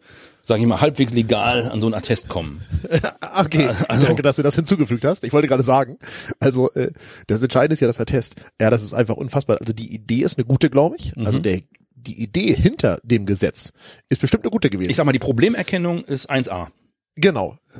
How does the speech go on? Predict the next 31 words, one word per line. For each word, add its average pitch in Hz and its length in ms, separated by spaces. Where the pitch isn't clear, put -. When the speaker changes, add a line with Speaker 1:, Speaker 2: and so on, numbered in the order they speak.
Speaker 2:
Aber 131 320
der 127 160
Rest 196 240
ist 185 380
blöde 151 240
Ideen 135 260
für 143 100
fünfhundert, 117 460
würde 95 80
ich - 60
sagen. 87 180
Speaker 1:
Alles 147 280
klar, 101 160
dann 113 180
stufen 170 340
wir 165 60
das 135 120
nachträglich 143 580
jetzt - 180
noch 127 140
in 120 320
blöde 123 240
Ideen 117 240
für 120 140
fünfhundert 123 420
ein, 98 240
die 113 80
ganze 107 240
Geschichte 101 400
hier. 104 260
Ich, - 260